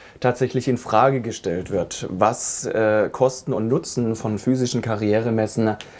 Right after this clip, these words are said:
anbelangt, was nicht heißen soll, dass die absolut jetzt, äh, unnötig sind oder sich in Luft auflösen. Ganz im Gegenteil, sie sind weiter sicher auch wichtig präsent dort zu sein, aber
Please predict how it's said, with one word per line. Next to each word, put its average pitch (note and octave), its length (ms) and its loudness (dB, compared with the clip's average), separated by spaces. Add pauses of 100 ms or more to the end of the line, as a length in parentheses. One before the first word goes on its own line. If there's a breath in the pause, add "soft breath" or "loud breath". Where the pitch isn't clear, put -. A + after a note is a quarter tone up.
(100)
anbelangt, A2+ 720 4
was A2 300 2
nicht C#3 240 0
heißen D3 240 4
soll, B2+ 180 6
dass B2 220 2
die A#2+ 240 0
absolut A#2 500 0
jetzt, - 320 -4
äh, G2+ 60 0
unnötig B2+ 480 2
sind B2 160 0
oder A2 260 4
sich A2 200 -4
in A2 60 -2
Luft C3+ 280 4
auflösen. G#2+ 500 2
Ganz A#2+ 180 0
im G#2+ 120 -2
Gegenteil, B2+ 580 4 (320 loud breath)
sie G#2+ 100 -4
sind A#2+ 200 4
weiter B2+ 280 6
sicher B2+ 460 2
auch - 200 2
wichtig C3+ 420 -4
präsent A2+ 480 2
dort A#2 180 4
zu - 100 -8
sein, B2 400 2
aber D3 440 4